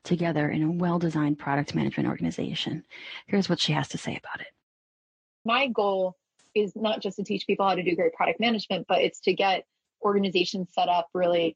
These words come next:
Speaker 2: to do great product management. Like, I want people to make good products. So with that goal in mind, I said, "Well, if I, if I want people to make good products, it's not just working with the teams. I gotta go work with leadership." So I started changing the way that I approached engagements, where I,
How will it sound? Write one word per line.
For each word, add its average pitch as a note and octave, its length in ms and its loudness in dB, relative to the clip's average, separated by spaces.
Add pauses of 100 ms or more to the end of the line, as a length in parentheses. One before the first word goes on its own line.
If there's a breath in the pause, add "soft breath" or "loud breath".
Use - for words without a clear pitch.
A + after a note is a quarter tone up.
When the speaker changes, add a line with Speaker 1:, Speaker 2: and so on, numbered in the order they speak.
Speaker 2:
to F3+ 220 -4 (100)
do A3 200 2
great - 240 0
product E3+ 260 0
management. E3+ 340 -4
Like, F#3+ 120 2
I A#3+ 80 2
want D#4+ 180 0 (140)
people G3 180 0
to F#3+ 80 0
make F3 220 -4
good F3+ 180 -2
products. - 500 -2
So G3 240 2 (380)
with G#3 220 0
that G#3+ 180 2 (260)
goal G3 220 0
in F#3+ 80 -4
mind, A#3 260 0
I F#3+ 60 0
said, F#3 260 -4
"Well, F#3 300 0
if F3+ 300 -2
I, G3+ 240 2
if F#3+ 100 -4
I G3 80 2
want G3+ 200 0
people G3 180 -4
to - 20 -8
make F3 160 -6
good F3+ 160 -6
products, A3 380 0
it's - 160 -8
not G3 200 2
just F#3 460 0
working F3+ 300 -2
with E3+ 100 -14
the - 80 -8
teams. A3 380 0
I F3+ 80 2
gotta E3+ 160 0
go E3+ 120 0
work F3 220 -2
with - 120 -12
leadership." F#3 480 0 (400 soft breath)
So G3 360 2 (320)
I G#3+ 80 2
started G#3+ 280 0
changing A3 360 2
the F#3+ 80 0
way F3 160 4
that F3 100 4
I E3+ 100 4
approached A3+ 340 -2
engagements, F3 640 -4
where E3+ 380 4
I, E3+ 340 2